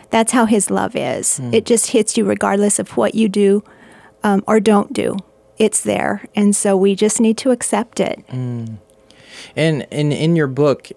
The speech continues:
Speaker 2: uh, you give a lot of different scripture passages and stuff like that. And, uh, when you speak about accepting it, like, can you kinda go more into that? Because I think that, you know, as I was listening to you,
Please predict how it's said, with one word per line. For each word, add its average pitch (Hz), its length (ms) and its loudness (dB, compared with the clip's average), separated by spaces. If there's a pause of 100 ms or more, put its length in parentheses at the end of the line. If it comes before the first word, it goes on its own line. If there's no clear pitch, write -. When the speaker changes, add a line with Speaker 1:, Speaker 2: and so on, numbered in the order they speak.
(120)
Speaker 2:
uh, 123 420 0
you 139 240 -2
give 139 180 0
a 135 60 0
lot 131 200 0
of 123 60 -6
different 123 260 -4
scripture - 380 -4
passages 120 720 -4
and 110 140 -6
stuff - 200 -6
like 117 200 -6
that. 117 360 -2
And, 113 300 -6 (480)
uh, 120 360 0 (600)
when 147 180 0
you 143 80 0
speak 190 280 -2
about 147 360 0
accepting 123 640 -4
it, 110 240 -6
like, 113 380 -4
can 143 140 -2
you 147 200 -2 (180)
kinda 180 220 -6
go 170 100 0
more 131 300 0
into 127 220 -4
that? 107 200 -2
Because 135 240 -2
I 139 60 0
think 208 280 -2
that, 123 260 0 (440)
you 139 140 -4
know, 131 100 2
as 123 140 0
I 127 40 0
was 131 180 -4
listening 135 420 0
to 120 120 -4
you, 120 360 0